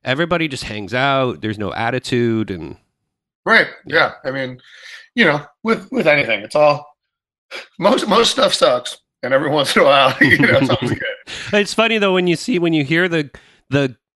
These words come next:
Speaker 1: when you see the, the good, you're like, "This is awesome," because you're so used to having generally,
Speaker 2: Right,
Speaker 1: and I'm so
Speaker 2: right.
Speaker 1: used to having kind of been treated like shit. And then it's like when they,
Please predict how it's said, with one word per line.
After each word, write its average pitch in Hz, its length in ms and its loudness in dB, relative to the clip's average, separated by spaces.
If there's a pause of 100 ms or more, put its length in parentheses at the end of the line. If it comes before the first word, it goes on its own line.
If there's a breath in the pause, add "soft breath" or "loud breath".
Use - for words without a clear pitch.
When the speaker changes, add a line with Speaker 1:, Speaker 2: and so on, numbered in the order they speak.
(140)
Speaker 1:
when 135 160 0
you 143 100 2
see 165 280 -2
the, 139 240 -2 (360)
the 123 180 -2
good, 160 300 0
you're 135 80 0
like, 131 180 0 (360 loud breath)
"This 226 220 -2
is 160 160 -2
awesome," 160 720 0
because 120 580 -4
you're 127 140 -4
so 135 220 -6
used 135 320 -4
to 127 100 -2
having 117 920 -2
generally, 127 360 0 (200)
Speaker 2:
Right, - 160 0
Speaker 1:
and 113 80 0
I'm 139 160 0
so 147 160 4
Speaker 2:
right. 120 60 0
Speaker 1:
used 120 200 -2
to 113 80 -2
having 110 340 0
kind 110 200 -4
of 101 80 -4
been 98 120 -4
treated 104 280 -6
like 92 200 -4
shit. 131 400 -4
And 113 140 -4
then 113 140 -2
it's 107 160 -8
like 110 120 -6
when 113 120 -6
they, 110 160 -4